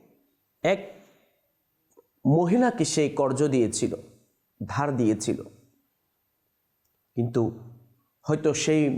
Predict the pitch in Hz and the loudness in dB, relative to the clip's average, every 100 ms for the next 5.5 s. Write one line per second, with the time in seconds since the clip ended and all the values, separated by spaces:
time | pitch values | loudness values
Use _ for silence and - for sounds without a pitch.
0 | 120 135 131 160 147 123 135 165 - 165 | 2 2 2 2 2 2 2 0 0 0
1 | 143 143 131 - 156 151 135 - 110 90 | 2 2 -2 -2 0 2 0 0 0 -2
2 | - - _ _ _ _ _ _ _ _ | -6 -20 _ _ _ _ _ _ _ _
3 | - 131 151 139 - - - _ - 151 | -4 -2 0 0 -2 -12 -20 _ 0 4
4 | 147 123 - - - _ _ _ - 156 | 4 2 -4 -14 -20 _ _ _ -2 0
5 | 143 180 151 139 | 2 2 0 0